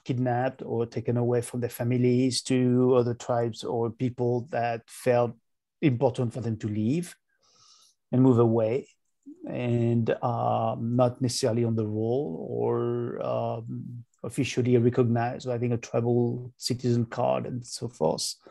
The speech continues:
uh, it becomes very problematic, especially for adoptees. So there is a lot there, you know, just there. But,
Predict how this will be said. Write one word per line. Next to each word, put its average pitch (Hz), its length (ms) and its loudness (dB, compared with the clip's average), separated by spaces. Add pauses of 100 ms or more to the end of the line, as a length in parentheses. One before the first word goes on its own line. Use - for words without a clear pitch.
(580)
uh, 117 280 4
it 110 120 2
becomes 123 300 4
very 117 160 2
problematic, 117 720 -8
especially - 480 4
for 107 200 2
adoptees. - 520 -2 (1120)
So - 120 6
there 139 160 12
is 131 120 8
a 135 60 10
lot 131 460 8 (120)
there, 135 440 8
you 113 200 4
know, 120 140 4
just 120 460 0
there. 113 500 2 (120)
But, 123 320 4